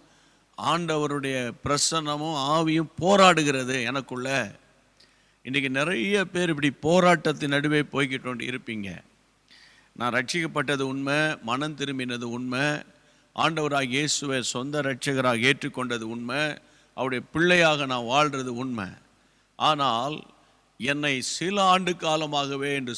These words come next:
சொல்றதை விட பல ஆண்டு காலமாகவே என்னை பின்தொடர்ந்து வருகிற அந்த பழைய பாவம் என்னோடு கூட போராடி கொண்டே இருக்கிறது.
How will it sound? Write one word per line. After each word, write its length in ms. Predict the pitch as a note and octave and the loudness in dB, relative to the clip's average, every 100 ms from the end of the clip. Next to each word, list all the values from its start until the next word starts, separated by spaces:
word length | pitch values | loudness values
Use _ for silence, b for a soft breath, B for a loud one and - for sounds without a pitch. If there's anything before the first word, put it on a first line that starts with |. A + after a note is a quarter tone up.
| - | -6
சொல்றதை 280 | A#2+ A#2+ | -4 -4
விட 200 | A#2 A#2+ | -2 -2
பல 480 | G#2 - C3+ D#3+ G3 | -4 -4 0 4 6
ஆண்டு 280 | F#3+ F3+ E3+ | 6 4 0
காலமாகவே 960 | D3+ D3 C#3 C3 B2 B2 B2 A2+ F#2 D#2+ b b b b | 2 2 2 0 -2 -2 -2 -2 -4 -12 b b b b
என்னை 300 | B2+ C#3 C3+ | -2 0 -2
பின்தொடர்ந்து 920 | - F3+ G#3+ F#3+ F3+ E3+ E3+ D#3+ D#3 | 0 2 2 2 4 6 6 4 2
வருகிற 720 | D3 C#3 C#3 C3+ B2+ G#2+ F#2+ - - | 4 4 0 0 2 0 -2 -12 -8
அந்த 280 | A#2 B2 A#2+ | -4 -2 -4
பழைய 640 | - - D#3+ G#3 F#3+ F3 | -4 -4 -2 2 2 0
பாவம் 760 | C3+ - C3 C#3+ A#2+ G2+ G#2 - _ b b b - | -2 -2 2 2 0 -6 -10 -16 _ b b b -10
என்னோடு 460 | A#2+ C#3 D#3+ E3 | -4 2 2 2
கூட 200 | D#3 C#3 | 2 0
போராடி 680 | A2+ - D#3 F#3+ F3+ E3 D#3 | 0 0 6 10 12 12 10
கொண்டே 320 | C#3+ C#3 C#3 | 6 4 4
இருக்கிறது. 760 | B2+ A#2 A2+ A2 B2+ D#3 D3 | 4 2 -2 -2 2 2 0